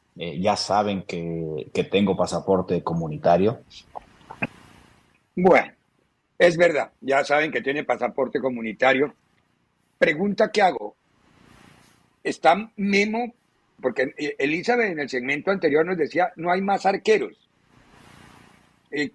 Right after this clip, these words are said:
Speaker 2: Acevedo todavía está en construcción, por usar una frase que hace mucho énfasis Xavi Hernández sobre su Barcelona, que es un Barcelona en construcción. Acevedo está en construcción, entonces no hay arqueros en México.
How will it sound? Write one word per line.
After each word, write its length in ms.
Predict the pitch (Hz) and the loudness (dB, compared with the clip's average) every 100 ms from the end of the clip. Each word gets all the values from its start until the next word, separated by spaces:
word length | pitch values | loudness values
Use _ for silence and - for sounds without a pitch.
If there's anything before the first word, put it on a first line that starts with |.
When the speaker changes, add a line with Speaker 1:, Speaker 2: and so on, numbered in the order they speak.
| - | 2
Speaker 2:
Acevedo 600 | 156 147 151 160 185 190 | 4 4 2 4 2 2
todavía 420 | 185 147 143 165 | 2 2 2 -2
está 220 | - 175 | 0 -2
en 100 | 180 | 0
construcción, 880 | - 170 - 156 127 - 170 175 170 | -2 -2 -2 -4 -4 -6 0 0 2
por 160 | 165 151 | 0 0
usar 220 | 135 160 | 0 0
una 180 | 175 147 | 0 0
frase 380 | 165 160 160 | 2 2 0
que 200 | 143 135 | 0 2
hace 320 | 123 127 139 151 | 2 2 0 0
mucho 760 | 151 147 - 151 139 117 107 113 | -2 -4 2 4 4 2 2 0
énfasis 600 | 127 117 139 110 117 101 104 90 | 0 0 -2 -2 -6 -6 -10 -6
Xavi 280 | - 127 131 | 2 4 4
Hernández 480 | 135 135 131 131 127 | 0 0 0 0 0
sobre 240 | 117 110 | 0 -2
su 100 | 104 | -4
Barcelona, 720 | 110 110 - 113 143 135 101 _ _ _ _ | -4 -4 -4 2 2 2 -4 _ _ _ _
que 80 | - | -2
es 120 | 110 | 0
un 140 | 131 127 | 2 2
Barcelona 480 | 127 98 113 120 127 | 2 2 0 0 0
en 160 | 120 | -2
construcción. 840 | 110 120 104 113 104 - 202 160 - _ _ _ _ _ _ _ - | -2 -4 -4 -6 -6 2 4 4 -2 _ _ _ _ _ _ _ 0
Acevedo 540 | 123 127 139 147 165 | 2 4 4 4 4
está 200 | 185 - | 2 0
en 120 | 185 185 | -2 0
construcción, 680 | 190 185 151 117 - 185 190 | -2 -2 -8 -6 0 0 0
entonces 260 | 160 170 180 | -2 -2 2
no 80 | 190 | 0
hay 120 | 190 | 2
arqueros 440 | 196 196 196 202 | 0 2 2 2
en 140 | 165 147 | -2 -4
México. 580 | 165 190 180 190 190 | -2 -2 0 0 0